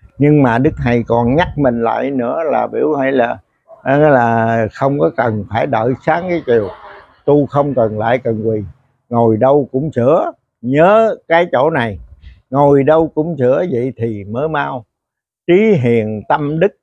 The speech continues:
chùi lao, ra công lộc kỹ thì thao ra vàng. Thì xin thưa với quý vị, cái, à, tâm thức, cái, à, tri thức kiến giải, cái nghiệp chướng quan gia của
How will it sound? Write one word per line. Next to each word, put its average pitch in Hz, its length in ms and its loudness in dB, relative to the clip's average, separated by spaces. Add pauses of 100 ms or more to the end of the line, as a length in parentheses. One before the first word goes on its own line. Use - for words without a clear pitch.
chùi 117 220 0
lao, 131 400 0 (300)
ra 135 260 2
công 135 340 -2
lộc 113 320 -2
kỹ 147 320 -4 (140)
thì 110 180 -6
thao 120 260 0
ra 117 220 2
vàng. 98 220 0 (580)
Thì 117 280 0
xin 131 160 2
thưa 139 140 6
với 135 220 2
quý 160 240 2
vị, 120 260 -2 (640)
cái, 165 280 4
à, 127 220 4
tâm 139 400 -2
thức, 170 200 0 (1200)
cái, 160 300 4
à, 139 160 4 (120)
tri 160 320 4
thức 175 120 0 (220)
kiến 202 300 2
giải, 139 440 -2 (640)
cái 170 140 2
nghiệp 127 280 2 (240)
chướng 185 340 2
quan 135 280 2
gia 131 280 2
của 131 180 -8